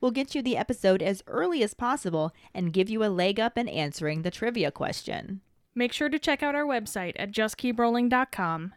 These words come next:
Speaker 2: and don't forget to subscribe to our YouTube channel.
Speaker 1: If you would like to help us continue creating more content, you can support us as a patron and get extra perks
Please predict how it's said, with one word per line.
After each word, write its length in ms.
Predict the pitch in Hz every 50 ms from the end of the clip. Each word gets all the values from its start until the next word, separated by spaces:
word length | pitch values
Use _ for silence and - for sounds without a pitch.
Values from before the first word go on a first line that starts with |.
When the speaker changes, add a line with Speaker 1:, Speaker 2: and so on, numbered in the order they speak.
| _ _
Speaker 2:
and 120 | - 233 214
don't 240 | 254 285 320 330 -
forget 400 | - - 330 247 240 240 - -
to 100 | 285 269
subscribe 540 | - 311 - - - 220 196 190 196 196
to 80 | - 247
our 100 | 240 254
YouTube 460 | 247 262 302 311 - - 233 214 202
channel. 420 | - - 185 165 160 123 117 - - _ _ _ _ _ _
Speaker 1:
If 100 | 254 240
you 100 | 240 254
would 140 | 269 277 220
like 220 | 233 240 269 349 -
to 80 | 277 285
help 220 | 247 208 190 -
us 140 | 202 190 -
continue 500 | - 220 202 190 - 214 196 190 190 185
creating 520 | 180 - - 180 170 170 170 170 170 175
more 180 | 170 165 165 160
content, 720 | - - 233 233 262 262 196 - 160 156 165 175 - - _ _ _ _ -
you 100 | 247 262
can 160 | - 269 262
support 420 | - - 240 - 302 294 302 339
us 140 | 359 339 -
as 140 | 262 269 -
a 80 | 311
patron 500 | 277 - 214 170 160 - - 190 185 185 - _
and 400 | - 233 285 262 196 175 170 180
get 160 | - 185 - -
extra 360 | - 160 165 - - - 208
perks 520 | - - 220 175 156 - - - - -